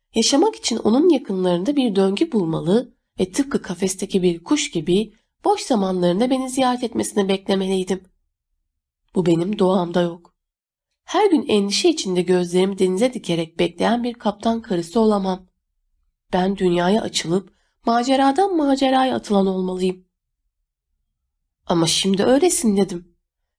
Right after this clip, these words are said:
"Ve şimdi benimlesin. Peki neden hala büyük babamı kafandan atamıyorsun?"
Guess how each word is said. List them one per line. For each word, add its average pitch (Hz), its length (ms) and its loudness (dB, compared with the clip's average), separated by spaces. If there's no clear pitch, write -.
"Ve 185 40 0
şimdi 233 420 0
benimlesin. 208 760 0
Peki 254 240 0
neden 330 260 4
hala 247 480 2
büyük 196 260 0
babamı 175 320 0
kafandan 175 420 -2
atamıyorsun?" 165 960 -2